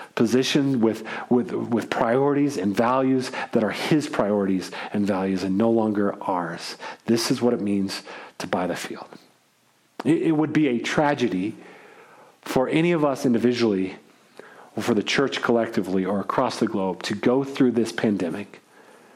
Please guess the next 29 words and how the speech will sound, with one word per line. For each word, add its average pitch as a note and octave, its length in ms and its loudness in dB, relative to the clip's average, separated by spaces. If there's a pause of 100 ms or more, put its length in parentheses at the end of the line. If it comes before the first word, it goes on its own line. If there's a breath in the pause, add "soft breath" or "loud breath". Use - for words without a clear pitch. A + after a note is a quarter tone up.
(320 loud breath)
to D#3+ 120 2
even C3 480 0 (280 loud breath)
for, C3+ 200 0
for C#3 160 2
us B2+ 180 -2
to, B2 60 2 (280)
to C3 100 2
get D3 380 0
the D#3 80 2
sickness, - 680 -4 (560)
and, D3+ 140 2
and C#3+ 140 2
to C#3 60 2
get E3 260 2
really, D#3 320 4
really D#3+ 200 2
sick C#3+ 300 0
and, C3 140 4
and C3 200 2
to C3+ 120 2 (240 loud breath)
maybe F3 340 4
even D#3+ 200 2
go D#3 140 2
to D#3 60 2
the C#3+ 60 2
hospital, D3+ 580 2
the B2+ 100 2
emergency D3+ 580 2
room, C#3+ 300 4